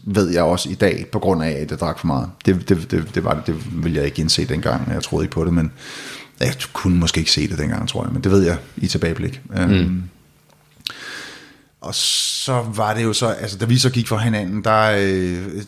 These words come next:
Speaker 1: der var der lidt igen den samme ting, som egentlig, altså, da min far døde, bare i mindre grad. Men at nu var jeg ligesom fri på en eller anden måde, og på egen hånd, og du ved, nu skulle jeg bare fyre den af og være vild og alt muligt andet, ikke? Og det gjorde jeg så også, og,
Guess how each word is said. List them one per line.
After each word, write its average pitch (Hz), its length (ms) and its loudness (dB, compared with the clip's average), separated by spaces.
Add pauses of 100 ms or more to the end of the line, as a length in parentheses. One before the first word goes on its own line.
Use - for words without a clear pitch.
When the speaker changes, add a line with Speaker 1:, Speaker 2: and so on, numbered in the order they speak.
(140)
Speaker 1:
der 120 60 -4
var 113 80 -2
der 120 140 4
lidt 123 240 6
igen 110 260 4
den 110 120 4
samme 110 260 0
ting, 101 260 -2
som 95 100 -4
egentlig, 98 180 -4
altså, 92 120 -6
da 82 120 -6
min 87 160 -2
far 85 180 -4
døde, 82 200 -4
bare 82 160 2
i 87 40 2
mindre 92 240 2
grad. 90 300 -4
Men 98 140 0
at 92 140 0
nu 107 100 2
var 107 80 6
jeg 107 60 6
ligesom 98 200 2
fri 113 340 4
på 107 80 -2
en 101 60 0
eller 95 120 -2
anden 92 120 0
måde, 95 140 2
og 92 100 -2
på - 80 -6
egen 95 300 0
hånd, 101 400 0
og 92 180 -4
du 95 140 -4
ved, 82 200 -4 (120)
nu 107 100 0
skulle 107 220 2
jeg 92 80 4
bare 92 440 4
fyre 98 220 2
den 92 100 -2
af 90 240 -2
og 92 80 -2
være 87 160 -2
vild 95 200 -2
og 87 260 -8
alt 98 160 -6
muligt 95 180 -6
andet, 87 120 -8
ikke? 110 120 -6
Og 123 60 -4
det 127 80 -2
gjorde 120 240 6
jeg 120 100 4
så 117 100 -2
også, 104 340 -2
og, 101 140 -8